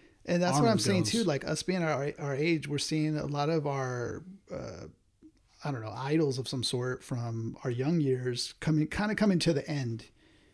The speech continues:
Speaker 1: which is, like, kinda bittersweet. Like, it, it kinda makes us appreciate them more right now, but it's, it's just interesting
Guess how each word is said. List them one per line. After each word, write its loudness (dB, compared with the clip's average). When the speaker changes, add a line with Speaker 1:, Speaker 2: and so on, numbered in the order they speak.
Speaker 1:
which 2
is, 2
like, 0
kinda 4
bittersweet. 4
Like, -4
it, 2
it 2
kinda 2
makes 2
us -4
appreciate -2
them 0
more -2
right 0
now, 0
but -2
it's, -4
it's -2
just -4
interesting -2